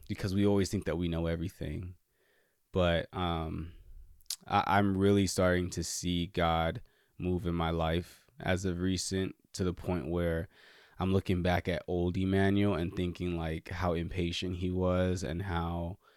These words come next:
um, just so prideful he was, and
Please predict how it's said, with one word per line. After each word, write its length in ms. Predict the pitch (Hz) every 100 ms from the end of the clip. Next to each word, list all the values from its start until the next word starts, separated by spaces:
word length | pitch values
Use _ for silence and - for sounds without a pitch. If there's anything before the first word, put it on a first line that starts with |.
| _ _ _ -
um, 560 | 85 87 82 78 78 90 - _ _ _ _ _ -
just 240 | 101 110 -
so 140 | 101
prideful 480 | - 85 85 - 92
he 180 | 92 98
was, 580 | 95 98 95 95 90
and 600 | - 87 85 85 85 98